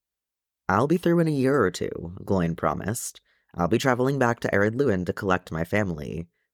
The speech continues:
Bombur too. We'll stop by. Don't forget." With a leg up from Dory, Bilbo crawled astride his pony. "I'll lock my dishes up specially," he laughed. "Farewell, my friends.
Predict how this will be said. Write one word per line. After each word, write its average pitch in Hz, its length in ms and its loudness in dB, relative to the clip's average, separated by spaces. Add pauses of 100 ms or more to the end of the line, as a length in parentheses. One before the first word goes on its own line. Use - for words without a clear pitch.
Bombur 139 360 2
too. 110 440 0 (300)
We'll 92 240 2
stop 156 320 0
by. 87 460 -2 (200)
Don't 87 300 -2
forget." - 600 -2 (840)
With 135 120 2
a 147 60 4
leg 143 240 2
up 87 180 -2
from 92 200 -4
Dory, 95 540 0 (220)
Bilbo 143 360 2
crawled 120 360 0
astride 87 400 0
his 87 140 -6
pony. 85 540 -2 (480)
"I'll 107 280 2
lock 110 300 0
my 131 160 0
dishes 123 300 0
up 143 140 -2
specially," - 800 -4
he - 180 -2
laughed. 85 520 -2 (320)
"Farewell, 127 500 2
my 80 160 -4
friends. - 520 -10